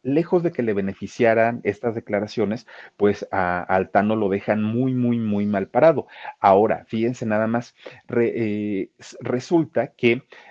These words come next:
de pronto, eh, empezaron a salir noticias, empezaron a salir declaraciones y principalmente una de la ex esposa del Tano, Marisol Castro. Pues resulta que le da una entrevista a diferentes medios, entre ellos Ventaneando y algunos otros,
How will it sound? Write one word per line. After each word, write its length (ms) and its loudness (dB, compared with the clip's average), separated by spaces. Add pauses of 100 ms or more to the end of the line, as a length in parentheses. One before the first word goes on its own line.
de 200 -4
pronto, 680 0
eh, 340 -2
empezaron 680 -4
a 60 -8
salir 440 -6
noticias, 640 -6
empezaron 500 -8
a 20 -6
salir 340 -8
declaraciones 840 -6 (240)
y 140 -4
principalmente 1000 -2
una 380 0 (240)
de 180 0
la 140 -2
ex 180 -12
esposa 500 -6
del 200 -4
Tano, 420 -2
Marisol 640 -6
Castro. 480 -2 (340)
Pues 160 2
resulta 380 -4
que 100 -16
le 140 2
da 260 2
una 200 -2
entrevista 480 -4
a 40 2
diferentes 540 -8
medios, 320 -4
entre 240 -6
ellos 180 -4
Ventaneando 560 -8
y 60 -6
algunos 340 -6
otros, 340 -6